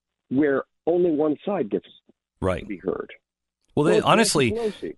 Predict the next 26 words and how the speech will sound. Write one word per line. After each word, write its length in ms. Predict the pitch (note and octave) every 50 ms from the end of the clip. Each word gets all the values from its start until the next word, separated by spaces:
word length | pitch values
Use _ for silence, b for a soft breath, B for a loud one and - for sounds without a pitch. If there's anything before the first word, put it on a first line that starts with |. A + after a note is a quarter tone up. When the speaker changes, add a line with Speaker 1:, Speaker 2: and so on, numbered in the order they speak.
| _ -
Speaker 2:
th-, 140 | D#3+ E3
this, 200 | D3 F3 F3+ -
this 280 | - D#3 F#3 G3 - -
really 400 | D3+ C#3+ E3 F3 F#3 E3 E3 C#3+
goes 400 | A2+ B2+ A#2 A2 G#2+ G#2+ - -
to, 300 | - - G#2 G#2 G#2 G2
this 180 | F2+ F#2 C3+ -
whole 200 | - F#3 G#3 G#3+
thing 360 | - - D3 C#3 B2+ A#2+ A#2+ -
is, 540 | A#2 A2 A2 G2 F#2 F#2 E2+ - - - - - - - -
you 140 | - G#2 G#2+
know, 140 | G2 F2 D#2+ - B B B B B B B -
the, 440 | A#2 A#2+ A#2 G#2 A2+ B2+ C3 A#2
the 180 | G2+ F2+ C3 C3
way 480 | B2 A#2 A#2 C#3+ D3+ F3 G3 G#3 G#3 G3+
that 220 | D3 C#3 A#2 -
the 100 | - G#2
left 480 | G#2+ G#2+ G#2+ B2 C3 D3+ E3 - - -
is 100 | C3+ A2+
behaving 520 | - - A2 G#2 A#2+ B2 A#2 G#2 G#2+ G2+
now, 240 | G2+ G#2 G2 F#2 D#2+
they 160 | D2+ F2+ G#2
are 100 | G#2 G#2+
l-, 440 | G2+ F#2+ G2+ B2 A2+ - - G#2+ F#2+ G2
they 180 | G2+ A#2 A2
are 240 | G#2+ G2+ G2 F#2 -